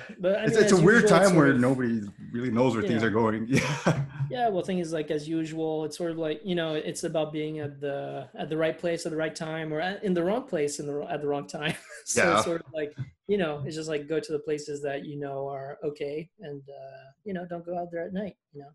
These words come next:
Speaker 1: that's what
Speaker 2: Yeah.
Speaker 1: seems pretty simple, right?
Speaker 2: It's, yeah.
Speaker 1: But some
Speaker 2: <laughs>
Speaker 1: people are like, "No, I wanna go outside and be free and get drunk and naked in the street."
Speaker 2: Oh, man.
Speaker 1: <laughs>
Speaker 2: I, the, I, I met very little.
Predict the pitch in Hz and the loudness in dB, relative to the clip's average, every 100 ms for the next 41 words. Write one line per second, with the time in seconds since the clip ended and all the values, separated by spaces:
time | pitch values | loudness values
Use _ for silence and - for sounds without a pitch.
0 | - - 110 95 90 87 - - _ _ | -20 -4 0 0 -2 -6 -12 -20 _ _
1 | _ - 196 190 160 208 196 139 135 165 | _ -8 -6 -4 -6 -4 -6 -6 -6 -8
2 | 208 _ _ _ 110 101 120 104 104 90 | -10 _ _ _ -8 -6 -4 -2 -2 -2
3 | 87 - 208 160 160 175 151 175 185 185 | -6 -4 0 2 2 2 2 2 0 2
4 | 165 151 165 185 190 180 165 165 156 175 | 2 2 0 0 0 0 -2 -4 -4 -2
5 | 170 165 - - 180 170 160 151 143 - | -2 -4 -8 -8 -4 -4 -4 -6 -10 -14
6 | _ - 190 185 170 147 143 - - 165 | _ -2 0 2 0 -2 -8 -10 -14 -10
7 | 156 180 180 156 - 156 147 147 156 165 | -6 -4 -4 -6 -12 -12 -10 -8 -8 -6
8 | 147 135 131 135 - - 98 95 92 90 | -6 -8 -10 -14 -16 -6 -4 -2 0 -2
9 | 87 87 90 - - - - - - - | -4 -6 -8 -12 -16 -14 -14 -14 -18 -20
10 | - - 190 - 175 135 160 - - 320 | -6 2 6 4 2 0 0 -2 -6 -4
11 | - 123 170 185 135 220 254 262 - 127 | 0 2 2 2 4 6 6 4 0 -6
12 | 113 160 170 147 165 | 0 4 4 4 0